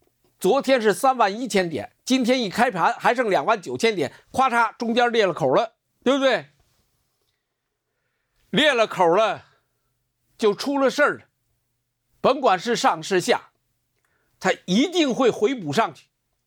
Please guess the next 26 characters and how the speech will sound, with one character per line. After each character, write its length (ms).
把 160
它 120
拉 240
横 120
儿。 260
这 80
个 80
世 260
界 180
是 200
均 260
衡 260
的， 220
不 160
是 140
我 100
们 100
现 220
在 160
看 260
到 200
的 100
忽 180
上 220
忽 180
下 280